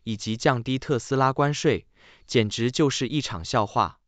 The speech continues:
欧盟想要在这场贸易战中占上风，但事实上，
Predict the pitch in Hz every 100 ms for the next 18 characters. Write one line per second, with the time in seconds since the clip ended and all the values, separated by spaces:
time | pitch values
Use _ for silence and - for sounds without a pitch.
0 | _ _ _ _ _ _ _ 196 220 196
1 | 151 160 123 107 120 120 135 123 160 131
2 | 110 117 139 127 117 127 110 131 127 139
3 | 113 120 104 127 127 135 - - - 165
4 | 151 - 160 - 110 143 113